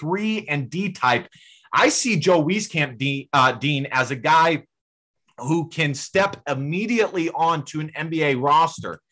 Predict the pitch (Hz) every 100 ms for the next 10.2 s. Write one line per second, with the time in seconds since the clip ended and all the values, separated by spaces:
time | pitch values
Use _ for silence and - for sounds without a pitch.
0 | _ - - - 156 151 147 143 151 -
1 | - 160 180 156 170 156 123 - 123 -
2 | 160 156 - 175 214 208 _ 151 147 143
3 | 143 120 151 208 143 135 - 151 147 139
4 | 131 147 156 147 135 165 156 - 160 160
5 | 160 151 123 175 175 120 - 123 135 156
6 | 120 - _ - - _ _ 143 143 160
7 | 185 175 160 160 175 - 127 113 226 196
8 | 160 180 190 170 156 - 107 165 208 208
9 | 190 123 160 170 165 147 - 165 147 165
10 | 165 139